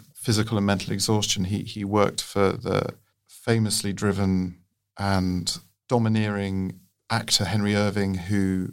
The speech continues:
many people believe inspired the character of Dracula. And Stoker was his manager, his agent. He organised these extraordinary tours through America. And Irving, in lots of ways, dominated Stoker's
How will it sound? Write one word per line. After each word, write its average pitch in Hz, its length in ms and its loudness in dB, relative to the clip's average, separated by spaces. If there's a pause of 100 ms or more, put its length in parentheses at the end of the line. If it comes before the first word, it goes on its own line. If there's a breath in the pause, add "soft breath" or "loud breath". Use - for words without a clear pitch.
(180)
many 101 220 0
people 98 260 -4
believe 92 380 0
inspired 90 560 0 (340)
the 107 80 -6
character - 400 -2
of 90 80 -6
Dracula. 95 580 0 (380 loud breath)
And 95 160 0
Stoker 104 400 0
was 95 200 0
his 92 460 0 (280)
manager, 110 720 0
his 92 380 -2 (120)
agent. 104 520 2
He 98 140 -2
organised 95 560 2
these - 200 -2
extraordinary 95 640 2 (220)
tours 101 400 0
through 95 400 -2 (320 soft breath)
America. 113 460 0
And 95 200 2 (300)
Irving, 131 220 -2
in 113 180 2
lots 123 220 -6
of 120 60 -8
ways, 107 200 2 (800)
dominated 98 800 0
Stoker's - 1600 0